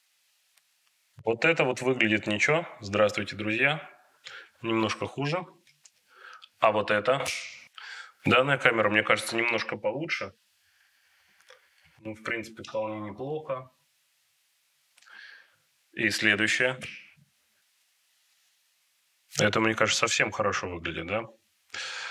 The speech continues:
А вот это?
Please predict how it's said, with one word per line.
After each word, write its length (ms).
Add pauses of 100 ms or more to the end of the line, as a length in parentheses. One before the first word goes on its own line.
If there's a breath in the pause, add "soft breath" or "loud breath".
(1500 loud breath)
А 140
вот 200
это? 340